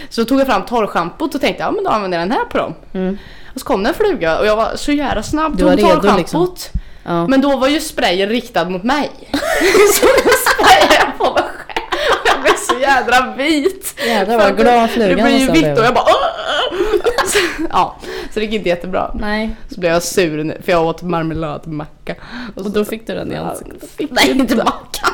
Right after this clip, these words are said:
Speaker 1: <laughs> Då fick jag macka där.
Speaker 2: Nej, men så att vi är lite sura på de här jävla flugorna. Jag vill att de försvinner.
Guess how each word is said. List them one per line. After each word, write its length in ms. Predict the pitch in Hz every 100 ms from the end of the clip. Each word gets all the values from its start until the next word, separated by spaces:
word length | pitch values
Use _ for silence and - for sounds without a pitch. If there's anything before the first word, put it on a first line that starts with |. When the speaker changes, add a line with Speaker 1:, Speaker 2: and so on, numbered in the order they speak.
| - -
Speaker 1:
<laughs> 260 | - 269 233
Då 60 | -
fick 140 | -
jag 120 | -
macka 360 | 196 226 - 202
där. 120 | 370 208 240
Speaker 2:
Nej, 260 | 214 220 226
men 140 | 226
så 100 | 226
att 120 | 220
vi 140 | 226 226
är 40 |
lite 200 | 220 226
sura 320 | 226 220 190
på 80 | 196
de 60 | 220
här 80 | 185
jävla 160 | 175
flugorna. 560 | - 226 208 196 247 247
Jag 80 | 208
vill 100 | 196
att 80 |
de 100 | 185
försvinner. 380 | 180 - 196 175